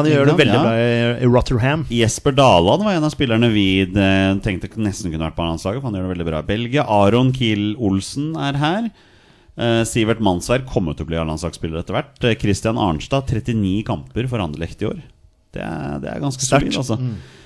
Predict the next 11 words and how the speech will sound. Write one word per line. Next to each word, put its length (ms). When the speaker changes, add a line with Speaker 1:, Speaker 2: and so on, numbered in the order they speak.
Speaker 2:
Christos 340
Safaris 840
har 100
jo 60
vært 200
veldig 300
spennende. 340
Joshua 340
Kitolano, 720
Johan 380
Hove, 480